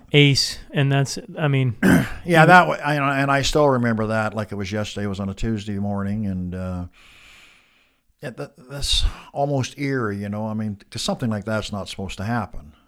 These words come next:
Speaker 2: you know. I mean, it was crazy. And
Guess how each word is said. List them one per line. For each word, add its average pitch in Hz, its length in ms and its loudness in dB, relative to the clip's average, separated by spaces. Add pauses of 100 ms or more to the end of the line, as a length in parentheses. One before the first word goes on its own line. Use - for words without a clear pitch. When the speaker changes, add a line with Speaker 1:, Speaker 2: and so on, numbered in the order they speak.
(280)
Speaker 2:
you 101 100 -10
know. 92 160 -10
I 104 40 -12
mean, 101 180 -8
it 90 60 -10
was 85 120 -18
crazy. 113 560 -10 (1160)
And 127 640 0